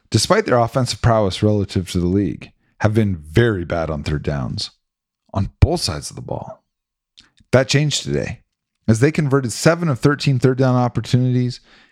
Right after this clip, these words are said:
and held the Cardinals to just five of fifteen. If they keep doing that shit, look out. The turnovers were bad today.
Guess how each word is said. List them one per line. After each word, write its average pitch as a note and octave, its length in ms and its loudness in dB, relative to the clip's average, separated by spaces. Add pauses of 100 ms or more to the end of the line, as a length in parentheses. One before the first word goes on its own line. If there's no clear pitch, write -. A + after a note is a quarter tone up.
(100)
and G2+ 100 2
held D3+ 180 2
the A#2+ 60 0
Cardinals C3 440 -2
to - 120 -10
just - 220 -2
five A#2+ 300 2
of F#2 100 -8
fifteen. - 540 -2 (920)
If - 60 -20
they D3 120 6
keep C3 180 -6
doing B2+ 240 2
that A2+ 200 2
shit, - 340 -4 (680)
look A2+ 240 4
out. F#2 360 -2 (1080)
The A2 100 4
turnovers E3 600 2
were A2 100 0
bad F#2 320 -2
today. D2 360 0